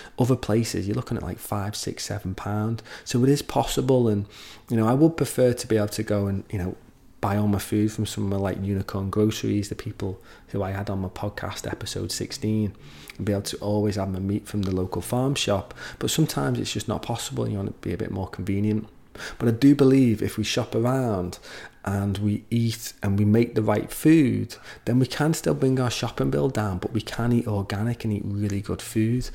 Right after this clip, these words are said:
you know. And, and I, personally, I'd rather spend less on other things in my life to eat well at home. Like, for instance, the price, what's it cost to go out and have a meal?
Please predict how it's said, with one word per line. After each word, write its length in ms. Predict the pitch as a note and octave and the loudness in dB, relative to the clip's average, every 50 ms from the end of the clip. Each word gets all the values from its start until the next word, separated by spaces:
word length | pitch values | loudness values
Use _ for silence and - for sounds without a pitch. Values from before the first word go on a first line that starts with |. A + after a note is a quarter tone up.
| - - - - - - - | -12 -16 -16 -16 -18 -14 -4
you 100 | - B2+ | 0 2
know. 140 | C3 C3 C3 | 4 4 2
And, 100 | B2 - - - - - - | 2 0 -6 -14 -10 -2 0
and 80 | B2+ | 0
I, 60 | C3+ | 0
personally, 560 | - - - - F3 F3 E3+ - - B2 G#2+ G2 | 0 2 6 6 8 8 6 4 2 2 2 4
I'd 180 | A2+ C3+ D3 | 2 2 4
rather 220 | D3 C#3+ C#3 C3+ B2 | 4 4 4 4 2
spend 420 | - - - A#2 A2+ A2 A2 A2 | 0 0 -2 0 0 2 2 2
less 260 | A2 A2 G#2+ - - | 2 2 0 -2 -2
on 140 | G#2+ G#2 A2 | -2 0 0
other 140 | A#2+ B2+ A#2+ | 0 0 -2
things 480 | - - G#2+ F#2+ F2+ E2+ E2+ F2 - | -2 -2 -2 -2 0 -2 -4 -4 -4
in 80 | - F2 | -4 -2
my 80 | E2 D2+ | -2 -2
life 420 | D#2 D2 E2 F2+ - - - - - - - - - - - - - - - - - - | -4 -4 -6 -8 -8 -10 -16 -18 -20 -20 -20 -20 -20 -20 -20 -20 -20 -20 -18 -10 -8 -4
to 180 | - - - - | -4 -4 -2 0
eat 160 | G#2+ A2 - | -2 -2 0
well 220 | - G#2 G2 G2+ G2 | 0 2 2 4 2
at 120 | D2 F2 | 2 2
home. 340 | - G2+ G2 G2 G#2 G#2 G#2 | 0 0 0 2 2 2 2
Like, 160 | G2+ F#2+ - | 0 -2 -4
for 160 | - - B2 | -2 2 2
instance, 420 | B2 A#2+ - - - B2 A#2 G#2+ - | 4 4 2 2 2 0 0 0 -2
the 100 | - G#2 | -4 -6
price, 380 | - - - A#2+ A2+ A2+ - | -6 -2 0 0 0 0 0
what's 160 | C#3 B2+ - | -2 0 0
it 80 | B2+ A#2 | -2 -4
cost 300 | - - B2 G#2+ - - | 0 -2 -2 -2 0 -2
to 80 | A2 G#2 | -2 0
go 80 | G#2+ | 0
out 100 | G#2 F#2 | 0 0
and 80 | - G#2 | 0 -2
have 120 | G2 F#2+ | -2 -2
a 40 | F#2 | 0
meal? 320 | F#2+ G2 G2 G2 G2+ G2 | 0 0 0 0 -2 -2